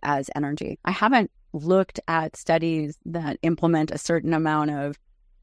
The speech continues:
exercise and then what is the outcome. But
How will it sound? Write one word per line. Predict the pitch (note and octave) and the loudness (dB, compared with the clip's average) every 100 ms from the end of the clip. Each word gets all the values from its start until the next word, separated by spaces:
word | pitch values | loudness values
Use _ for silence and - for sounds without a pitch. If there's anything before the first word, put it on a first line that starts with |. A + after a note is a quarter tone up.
| - | 0
exercise | F#3 - F3 D#3+ D#3 D3+ | 0 2 0 2 2 2
and | D#3 | 2
then | D3 D3 | 2 2
what | D#3 D#3 | 2 2
is | D#3+ D3 | -2 -4
the | - D#3+ C#3+ C#3 C#3+ - - | 0 0 2 0 -2 -4 2
outcome. | D3+ E3 - C#3 C#3+ - _ _ _ _ | 2 2 -2 -2 -4 -10 _ _ _ _
But | E3 D3+ | 2 2